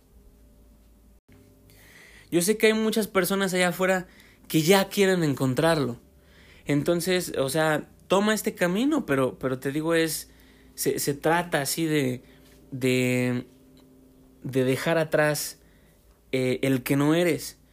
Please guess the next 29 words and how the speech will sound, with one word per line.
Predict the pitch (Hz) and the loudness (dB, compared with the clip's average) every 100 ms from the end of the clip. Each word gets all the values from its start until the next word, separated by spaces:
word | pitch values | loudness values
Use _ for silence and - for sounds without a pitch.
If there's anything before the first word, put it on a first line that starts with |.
| - - | -20 -14
y | - | -12
quedarte | 120 135 139 151 151 | -4 0 2 0 -2
solo | 151 170 156 151 147 - - - | -2 0 2 2 -2 -12 -20 -20
con | - 135 | -4 -2
el | 127 | -2
que | 127 | -4
sí | 127 156 | -4 -2
eres. | 175 156 - - - | 0 -2 -4 -14 -2
Ahorita, | 139 175 175 185 180 - _ - - - - | 2 2 2 0 -2 -14 _ -20 -20 -18 -8
eh, | - 147 - | -6 -6 -2
también | 143 147 170 | 0 2 2
allá | 165 170 | 2 2
va | 165 | 2
esta | 160 165 | 0 0
manera | 147 139 151 | 2 0 0
de, | 143 127 123 - - | 0 0 -4 -8 -12
de | 131 123 | -6 -4
expresarlo, | 120 - - 123 - 165 147 | -6 -8 -4 -2 0 0 -2
que | 127 | -4
es-, | |
que | - - | -12 -18
espero | - 131 131 | -12 -8 -6
no | |
estarme | 135 139 131 | -6 -6 -8
pasando | 123 120 127 127 | -10 -12 -10 -6
de | 123 | -6
listo. | 123 - - | -6 -10 -8
A | 175 | -4
veces | 208 226 190 - | -4 -4 -6 -12